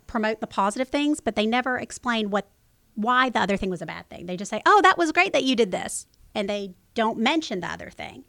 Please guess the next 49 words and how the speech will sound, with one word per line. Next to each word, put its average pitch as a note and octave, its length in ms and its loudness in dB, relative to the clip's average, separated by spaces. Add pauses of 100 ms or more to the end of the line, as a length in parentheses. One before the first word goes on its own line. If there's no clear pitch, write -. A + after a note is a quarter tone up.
(220)
So C4 340 -2 (100)
to C4+ 120 2
balance C#4 540 0
it, F3+ 80 -8
exactly. G#3+ 480 -6
So G#3+ 260 -2 (540)
if, A#3 400 0
um, G#3 500 2 (120)
I A#3 200 4
said G3+ 520 -2 (540)
hi C4 280 0
to D#4+ 80 -6
somebody F3+ 480 -2 (380)
very G3+ 180 -2
nicely, A3+ 300 -2
but G#3 120 -2
then A#3+ 100 2
I G#3 60 0
turned A#3+ 240 0
my G3+ 100 4
back A3 240 2
and G3 120 0
walked G3+ 240 -2
away, A3 480 -2 (580)
I A3+ 80 2
would B3+ 140 0
love D4+ 160 0
it C#4 60 2
if A#3+ 60 -2
somebody B3 220 -2
said A3+ 180 -4
to A3 60 -8
me, G#3+ 100 -4
"Hey, A3+ 180 -6
Layla, A3 340 -4
you G#3+ 80 -8
know, G3+ 280 -10 (220)
it A3+ 60 -8
was G#3 100 -4
great B3+ 320 4
that - 80 -4
you A3 80 -6
said - 140 -8
hi A3+ 340 2
and G#3+ 100 0
it F#3+ 40 -2
was F3+ 140 -4
really F#3 180 0
nice, A3+ 340 -2